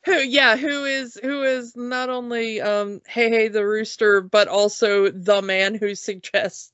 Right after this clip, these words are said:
that they eat Hey Hey the Rooster, <laughs> uh, which I love. But, uh, this, this film also, I'm just gonna mention it now because I just, I have to mention it.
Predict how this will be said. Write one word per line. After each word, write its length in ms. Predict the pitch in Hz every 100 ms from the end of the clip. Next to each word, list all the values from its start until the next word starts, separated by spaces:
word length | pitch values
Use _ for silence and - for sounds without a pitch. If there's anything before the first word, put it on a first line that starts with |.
| _
that 200 | 208 185
they 120 | 190
eat 460 | 185 175 190 180 -
Hey 220 | - 190 -
Hey 180 | 185 -
the 100 | 196
Rooster, 600 | 196 190 - - 208 - 220 _
<laughs> 1500 | 208 240 359 - 403 - - _ 427 427 294 _ 415 370 -
uh, 420 | 214 233 214 196 -
which 460 | - 202 202 190 - 196
I 140 | 190
love. 300 | 170 160 - _ _ _ - _ _ _
But, 500 | - 240 220 214 -
uh, 400 | 208 208 196 196 -
this, 420 | 233 285 - - _
this 260 | 349 349 -
film 400 | 320 285 269 247
also, 600 | 202 240 240 254 220 202
I'm 160 | 233
just 200 | 247 -
gonna 160 | 262 220
mention 380 | 208 202 233 202
it 120 | 175
now 320 | 185 180 180
because 460 | 175 180 226 185 180
I 100 | 202
just, 360 | 180 202 202 -
I 100 | 190
have 380 | 185 208 208 -
to 80 | 196
mention 360 | 180 175 185 175
it. 200 | 170